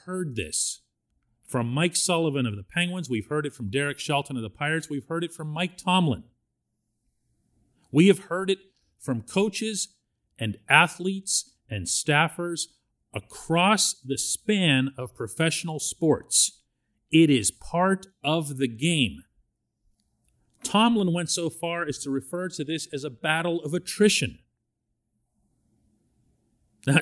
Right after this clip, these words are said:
talk about potentially sounding insensitive. But he's right. When the Steelers took the field in Jacksonville and Vance McDonald wasn't available, and then Zach Gentry, the third string tight end,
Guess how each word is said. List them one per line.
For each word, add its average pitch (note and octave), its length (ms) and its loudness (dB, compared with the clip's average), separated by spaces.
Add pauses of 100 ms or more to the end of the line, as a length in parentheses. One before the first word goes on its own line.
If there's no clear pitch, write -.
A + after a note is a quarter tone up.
(100)
talk G3+ 220 2
about D#3+ 300 -4
potentially C#3+ 440 4
sounding D3+ 400 0
insensitive. A2 680 -4 (1600)
But F#3+ 160 4
he's D#3 300 -2
right. F3+ 500 0 (1700)
When F#3+ 260 6
the A#3 80 4
Steelers G#3 560 0
took - 280 -8
the D#3+ 80 -8
field F#3 500 0
in C3 140 -2
Jacksonville A2+ 840 -4 (1800)
and A#2+ 140 0
Vance F3 340 0
McDonald E3 580 -4
wasn't C#3+ 300 -6
available, A#2 640 -4 (480)
and B2 100 -2
then G3 160 4
Zach E3+ 340 2
Gentry, F3 440 2
the G#2 100 -12
third D#3+ 300 0
string G3+ 320 2
tight A2 320 -2
end, A2 220 -10